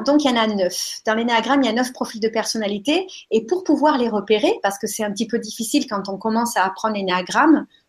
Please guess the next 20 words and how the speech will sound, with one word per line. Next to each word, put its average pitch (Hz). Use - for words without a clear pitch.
de 208
repérer 262
les 233
profils 226
de 208
personnalité, 202
eh -
bien, 254
il 233
y 247
a 262
trois -
centres. -
Donc, 202
il 220
y -
a 226
le 233
centre 277
instinctif. 214